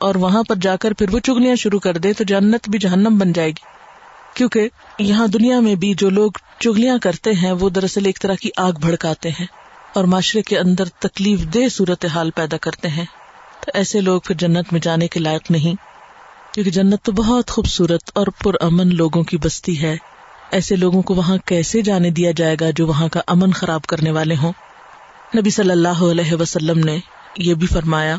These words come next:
کہ بدگمانی سے بچو، کیونکہ کسی کے بارے میں بھی برا گمان جو ہے وہ بہت سے تعلقات کی خرابی کا سبب بنتا ہے۔ مثلا آپ نے کسی کے بارے میں کوئی بات سن لی اور پھر دل میں اس کے بارے میں برا سوچا، پھر اس کے اور بہانے عذر سوچے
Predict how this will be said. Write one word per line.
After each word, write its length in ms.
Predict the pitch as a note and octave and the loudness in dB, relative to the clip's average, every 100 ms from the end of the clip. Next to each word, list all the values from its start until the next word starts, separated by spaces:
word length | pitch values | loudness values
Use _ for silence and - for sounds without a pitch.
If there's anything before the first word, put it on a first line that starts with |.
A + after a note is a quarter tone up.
| - - - - - - | -8 -20 -20 -20 -20 -6
کہ 80 | A3+ | -2
بدگمانی 600 | F#3+ F3+ D#3+ F#3 F3+ F3+ | 0 0 2 2 4 2
سے 140 | - | 0
بچو، 320 | E3 E3 - D#3+ - - - | -2 -2 -4 -8 -12 -20 -6
کیونکہ 260 | B3+ B3+ B3+ | -2 0 0
کسی 240 | C4 D#4+ | 0 0
کے 120 | C4+ | 0
بارے 260 | A3 G#3+ A3 | 0 2 2
میں 160 | A3 | 2
بھی 180 | G3+ A3 | 2 0
برا 260 | E3+ F#3+ A3+ G3+ | 2 2 2 2
گمان 320 | F#3 F3+ G#3 | 2 4 2
جو 120 | F#3+ F3 | 2 0
ہے 80 | F#3+ | -2
وہ 280 | F3 E3 F#3 - - - | 0 -2 -4 -12 -20 -6
بہت 260 | F#3 F#3+ G#3+ | -4 0 -2
سے 140 | - | -2
تعلقات 520 | F#3 F3 E3+ E3+ E3+ - | -2 -2 -2 -2 -4 -4
کی 100 | F#3 | -6
خرابی 360 | F3 D#3 D#3+ | -4 -2 -2
کا 100 | E3 | -4
سبب 280 | D#3+ E3 F#3+ | -4 -2 -2
بنتا 360 | F#3+ G#3 G#3+ G#3+ | 0 0 0 -2
ہے۔ 100 | A3 - - - | -4 -8 -20 -8
مثلا 240 | C4 A3+ A#3 | -4 0 0
آپ 60 | |
نے 100 | A3 | 0
کسی 240 | A3 G#3+ A3 | -2 -4 -2
کے 80 | G3 | 0
بارے 220 | F#3 F3+ | 0 0
میں 100 | F#3 | -2
کوئی 140 | F#3 | -2
بات 180 | E3+ E3+ | -2 -2
سن 240 | - - F3+ | -4 -2 -2
لی 220 | E3+ E3 | 0 -2
اور 80 | D#3+ | -4
پھر 100 | F#3 | -6
دل 220 | D#3+ E3+ | -4 -4
میں 160 | E3+ E3 | -2 -2
اس 200 | D#3+ - | -4 -6
کے 140 | - D#3+ - | -6 -6 -4
بارے 200 | D#3+ D#3 | -4 -2
میں 120 | D#3 | -4
برا 240 | D#3 D#3+ D#3+ | -2 -2 -4
سوچا، 320 | D#3+ D#3 D#3+ | -6 -8 -8
پھر 200 | - F3 | -4 -4
اس 160 | E3 | -6
کے 120 | - E3 | -4 -2
اور 180 | E3+ | -2
بہانے 400 | E3 D#3+ E3 E3 | -2 -2 -2 0
عذر 220 | E3 D#3+ D#3+ | -2 -2 -4
سوچے 400 | - E3+ - | -4 -4 -4